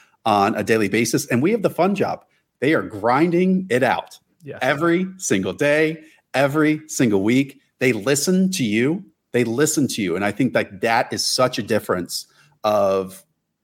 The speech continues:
Speaker 1: what makes Underdog Underdog versus some of these other platforms, is they care about your feedback. We take it to heart. We have constant conversations of all of it. And a lot of it is the community around this channel, around the audio feed, the podcast feed,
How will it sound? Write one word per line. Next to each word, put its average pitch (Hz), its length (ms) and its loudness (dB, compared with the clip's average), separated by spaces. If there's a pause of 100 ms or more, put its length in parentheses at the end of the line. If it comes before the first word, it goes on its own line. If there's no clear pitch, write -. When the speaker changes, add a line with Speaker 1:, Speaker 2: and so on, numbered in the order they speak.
(120)
Speaker 1:
what 127 140 0
makes 113 220 0
Underdog 107 440 0
Underdog 95 440 -2
versus 101 520 -6 (260)
some 117 200 0
of 104 100 0
these 98 120 2
other 98 200 2
platforms, 95 680 -4
is 95 480 -4 (240)
they 120 160 2
care 120 540 2
about 104 260 2
your 90 80 -10
feedback. 147 800 -2
We 104 100 -4
take 101 240 -4
it 92 120 -6
to 101 100 -4
heart. 135 400 0 (260)
We 113 80 -2
have 98 140 -4
constant 131 460 -4
conversations 104 920 -2 (420)
of 107 140 -2
all 104 180 0
of 85 80 -6
it. - 300 -8
And 113 160 0
a - 20 2
lot 135 180 2
of 147 60 0
it 147 80 0
is 120 200 0
the 123 120 2
community 120 380 0
around 101 260 0
this 117 140 0
channel, 117 560 0 (400)
around 107 320 2
the 98 80 4
audio 123 360 2
feed, 127 460 0
the - 60 -4
podcast 127 540 -2
feed, 123 300 -2